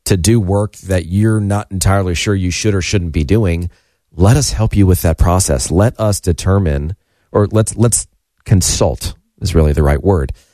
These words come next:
Let's walk through the house. Let's talk about what we can do, what we should do, what we should not do, and how much money we should be spending and how much that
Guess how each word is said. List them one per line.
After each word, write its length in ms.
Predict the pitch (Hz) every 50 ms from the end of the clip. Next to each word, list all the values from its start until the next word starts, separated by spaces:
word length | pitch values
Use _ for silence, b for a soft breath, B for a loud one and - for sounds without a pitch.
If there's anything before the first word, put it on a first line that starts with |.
| b b b
Let's 260 | - 98 107 - - -
walk 180 | 104 107 107
through 160 | - - 123
the 80 | 123 117
house. 340 | 92 82 82 82 85 - -
Let's 140 | 90 - -
talk 180 | - 90 87
about 200 | - 87 87 82
what 160 | 90 92 76
we 80 | 80 85
can 260 | - - 113 113 117
do, 180 | 113 120 120 117
what 160 | 101 92 76
we 80 | 73 80
should 280 | - - 110 107 107
do, 180 | 101 110 110 104
what 220 | 87 92 92 -
we 120 | - 113 107
should 320 | - - - 123 123 -
not 240 | 92 80 78 67 64
do, 340 | 64 67 67 71 85 107 b b b b b b b b
and 160 | - 139 127
how 100 | 143 156
much 220 | 156 143 127 -
money 200 | 165 131 135 143
we 160 | 127 113 123 110
should 300 | - - - 139 139 120
be 140 | 123 110
spending 520 | 95 - - - 113 120 113 107 104 113 113
and 120 | 95 90
how 160 | 87 92 110
much 240 | 120 117 113 104 - -
that 220 | 101 101 107 -